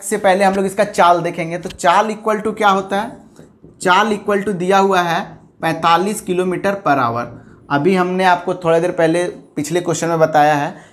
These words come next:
कि kilometer per hour को meter per second में बदलने के लिए पाँच बटा अठारह का प्रयोग करते हैं। तो इसको हम लोग पाँच बटा पैंतालीस गुना पाँच बटा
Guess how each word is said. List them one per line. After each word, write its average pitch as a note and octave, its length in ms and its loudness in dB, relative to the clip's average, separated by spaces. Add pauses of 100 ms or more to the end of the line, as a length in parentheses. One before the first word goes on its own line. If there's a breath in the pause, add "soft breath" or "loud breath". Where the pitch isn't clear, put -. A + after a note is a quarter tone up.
(160 loud breath)
कि D3+ 180 -8
kilometer G3+ 420 0
per F#3 240 4
hour F3+ 300 6
को F3+ 400 -6 (340 loud breath)
meter D#3+ 280 -2 (280)
per E3 100 4
second E3+ 280 -2
में F3+ 140 0
बदलने D#3+ 380 2
के E3+ 140 -2
लिए D#3 240 -2 (300)
पाँच D#3+ 160 0
बटा D#3+ 240 2
अठारह D#3 300 2
का E3+ 140 0
प्रयोग C#3 360 -2
करते C3 280 -4
हैं। A#2+ 300 -10 (240 soft breath)
तो D#3 60 -4
इसको D3 200 0
हम F3+ 140 4
लोग F3+ 220 0
पाँच F3 260 2
बटा E3 280 0 (480)
पैंतालीस D#3+ 1040 0
गुना D3 340 0
पाँच D3+ 400 -2
बटा D#3+ 380 -4